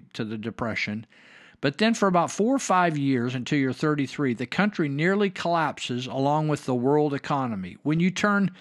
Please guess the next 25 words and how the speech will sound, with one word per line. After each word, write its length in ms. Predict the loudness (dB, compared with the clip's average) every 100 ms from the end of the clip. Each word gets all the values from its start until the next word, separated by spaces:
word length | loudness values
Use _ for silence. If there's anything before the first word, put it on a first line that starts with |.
| -20
thirty-nine, 960 | -12 2 4 4 2 4 4 4 0 -2
so 160 | 0
that's 240 | 2 0 -2
ten 320 | -2 0 0
years 560 | 2 4 4 2 -2 -10 _ _ _ _ _ _ _
from 200 | -4 -2
the 100 | -2
twenty-nine 880 | 0 2 2 4 2 2 2 0 0
to 120 | -2 -2
thirty-nine, 720 | 2 2 2 0 -2 -2 0
then 180 | 0 2
the 80 | 4
World 320 | 6 6 4
War 160 | 2
Two 240 | 2 0 -2
starts 640 | -2 -8 -10 -12 -12 -12 -14 _ _ _ _
at 160 | -4 0
thirty-nine. 640 | 0 2 0 -6 -12 -18 _ _ _ _ _ _ _ _
You 200 | -2 2
aren't 180 | 4 4
even 260 | 4 2 2
over 280 | 2 2 2
the 100 | 2
hill 260 | 2 2
yet, 280 | -2 -8